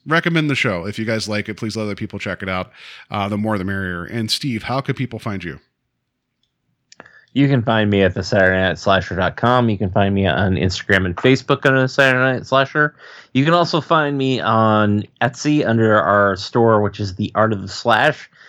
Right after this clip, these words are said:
Speaker 2: And if you're looking to see me in person, live, and, uh,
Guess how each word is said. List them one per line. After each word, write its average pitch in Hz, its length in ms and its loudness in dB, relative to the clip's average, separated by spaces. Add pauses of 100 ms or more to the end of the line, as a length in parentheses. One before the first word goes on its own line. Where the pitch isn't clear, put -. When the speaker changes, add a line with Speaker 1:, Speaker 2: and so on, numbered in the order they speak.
(180)
Speaker 2:
And 127 80 2
if 135 80 2
you're 151 120 0
looking 196 340 0
to 147 60 0
see 175 280 -4
me 151 140 0
in 151 340 -2
person, 117 640 -2 (320)
live, 113 760 2 (100)
and, 104 460 -4
uh, - 220 -6